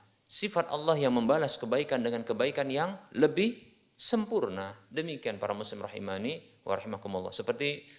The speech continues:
contohnya hadis Nabi sallallahu alaihi wasallam, "Wallahu fi aunil abdi ma kana al abdu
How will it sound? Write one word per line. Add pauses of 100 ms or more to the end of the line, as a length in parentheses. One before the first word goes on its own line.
(140)
contohnya (560)
hadis
Nabi
sallallahu
alaihi
wasallam,
"Wallahu
fi
aunil
abdi
ma
kana
al
abdu